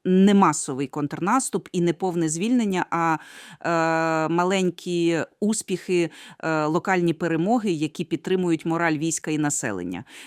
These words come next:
Люди можуть, е, радіти успішним операціям у невеликих ділянках, але глобальної перемоги,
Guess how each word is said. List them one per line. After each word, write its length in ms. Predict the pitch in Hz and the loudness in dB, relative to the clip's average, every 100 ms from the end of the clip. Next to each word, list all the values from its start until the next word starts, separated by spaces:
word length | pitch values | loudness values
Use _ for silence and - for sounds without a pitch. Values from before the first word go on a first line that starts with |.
| 170 | -4
Люди 260 | 175 202 202 | 0 2 2
можуть, 440 | 180 170 160 - | 0 -2 -6 -6
е, 140 | 160 160 | -4 0
радіти 760 | 175 160 190 - 175 165 160 | 0 0 -4 0 2 2 2
успішним 640 | 143 175 - 190 180 175 156 | 0 -4 -6 -4 -4 0 0
операціям 720 | 147 170 190 190 - 165 160 | 0 -2 -2 -2 -4 -2 -2
у 80 | 175 | 0
невеликих 500 | 165 156 160 147 147 | 0 2 0 -2 -6
ділянках, 540 | 143 170 214 233 160 - | -4 -2 0 -2 -6 -4
але 280 | 165 170 160 - - - | -2 0 -2 -6 -18 -12
глобальної 600 | 147 180 170 196 185 170 | -4 0 2 2 0 -2
перемоги, 560 | 156 165 170 208 214 | -2 -2 -2 -2 -2